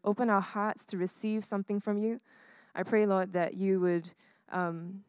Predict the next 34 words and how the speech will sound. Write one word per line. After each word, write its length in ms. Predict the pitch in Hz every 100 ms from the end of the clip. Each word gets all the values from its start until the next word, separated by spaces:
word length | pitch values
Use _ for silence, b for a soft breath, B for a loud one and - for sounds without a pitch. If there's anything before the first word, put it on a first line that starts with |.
| _ -
help 160 | 269 208
me, 300 | 208 214 214
God, 300 | 185 160 -
to 80 |
get 240 | 185 190 208 -
out 160 | 185
of 100 | 190
the 100 | 185
way 300 | 170 175 214
so 160 | 247 226
that 220 | 190 -
people 340 | - 214 214
can 180 | 208 196
encounter 520 | 180 180 - 196 185
you 220 | 202 190 185
in 100 | 170
a 40 |
powerful 720 | - - - 190 196 190 180
way, 200 | 165 156
Lord. 300 | 156 - 190 196 b b b b
And 80 | -
we 60 | 202
just 140 | 233
commit 240 | - 208 180
this 120 | 180
service 340 | 170 156 165 -
to 60 | 185
you. 180 | 156 160 - -
In 100 | 180
Jesus' 280 | 180 180 175
name 120 | 165
we 80 | 165
pray. 260 | - 151 165 _ - -
Amen. 300 | 170 165 156